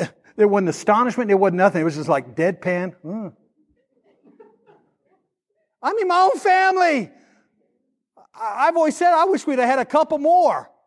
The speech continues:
I've always said, "It'd be great to have seven or eight kids." And then I'm thinking, "Yeah, but what would the family have done then? Start booing?" Boo, come on. What are you doing?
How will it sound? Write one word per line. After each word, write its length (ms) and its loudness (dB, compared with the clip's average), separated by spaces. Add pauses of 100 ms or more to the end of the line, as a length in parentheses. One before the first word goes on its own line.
I've 180 0
always 340 2
said, 220 -4 (160)
"It'd 120 -6
be 100 2
great 280 0
to 60 2
have 140 0
seven 300 0
or 60 0
eight 220 0
kids." 360 -2 (240)
And 160 -4
then 220 0
I'm 180 -4
thinking, 380 -4 (140)
"Yeah, 240 0
but 140 0
what 180 2
would 100 -4
the 80 2
family 400 -2
have 120 -4
done 280 0
then? 260 0
Start 360 -4
booing?" 480 2 (400)
Boo, 580 -2
come 160 -2
on. 520 2
What 160 -8
are 20 -4
you 80 -4
doing? 640 -2